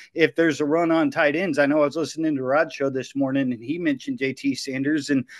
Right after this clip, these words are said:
sometimes it becomes just a supply demand type scenario. And especially the way that when you look at,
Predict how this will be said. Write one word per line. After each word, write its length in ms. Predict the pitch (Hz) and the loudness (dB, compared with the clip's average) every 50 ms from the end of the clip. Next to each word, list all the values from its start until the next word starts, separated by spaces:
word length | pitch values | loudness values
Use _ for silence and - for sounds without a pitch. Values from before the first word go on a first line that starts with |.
| - _ | -20 _
sometimes 480 | - - 151 147 143 175 180 180 143 | -4 -2 -2 0 0 0 0 0 0
it 100 | 160 151 | -2 -4
becomes 500 | 135 139 - - 160 165 175 165 139 120 | -4 -4 -4 0 0 0 0 -2 -4 -6
just 280 | - - 151 156 147 - | -2 0 0 0 0 -2
a 60 | 147 | -8
supply 460 | 127 - - 139 - - 165 160 151 | -8 -8 -10 -10 -4 2 4 6 6
demand 600 | 143 139 127 131 147 165 185 185 170 143 - - | 6 4 2 2 2 2 2 0 -2 -4 -6 -6
type 260 | - 156 147 139 127 - | -2 0 0 0 0 -2
scenario. 680 | - - 147 139 135 131 139 139 139 135 139 151 143 - - - - - - | -6 -2 0 2 2 2 4 4 4 4 4 4 2 -2 -8 -20 -20 -12 -8
And 160 | 135 131 127 | -4 -4 -4
especially 800 | 120 120 - - - - 170 180 151 - - 170 160 165 156 143 | -4 -4 -8 -6 0 2 2 2 2 0 -4 -2 0 2 2 2
the 140 | 139 147 | 0 0
way 180 | 139 151 151 160 | 2 2 2 2
that 220 | 143 139 139 135 | 2 2 0 0
when 120 | 131 139 143 | 2 0 0
you 160 | 160 180 165 | 2 2 2
look 200 | 160 147 - - | 2 2 2 0
at, 100 | 139 | -2